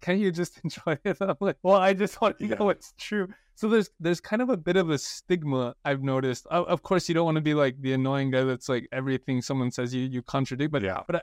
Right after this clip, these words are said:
Speaker 1: I do think there's, like, a stigma. And, and like you said, like, I think also most people read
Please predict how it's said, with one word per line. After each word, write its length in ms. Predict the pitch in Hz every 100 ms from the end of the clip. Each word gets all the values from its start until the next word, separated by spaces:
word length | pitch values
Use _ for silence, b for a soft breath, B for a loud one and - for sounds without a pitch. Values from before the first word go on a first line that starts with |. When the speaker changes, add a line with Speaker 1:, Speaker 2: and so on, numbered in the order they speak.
| 160
Speaker 1:
I 60 |
do 180 | 156 190
think 220 | 214 220 202
there's, 300 | 190 156 151
like, 220 | 151 -
a 60 | 127
stigma. 520 | - - - 160 147
And, 180 | 135 139 170
and 100 | 165
like 160 | 170
you 80 | 185
said, 220 | - 185
like, 160 | 147 131
I 100 | 147
think 220 | - 214
also 240 | 175 180 170
most 280 | 160 170
people 280 | - 175 170
read 380 | 147 156 147 139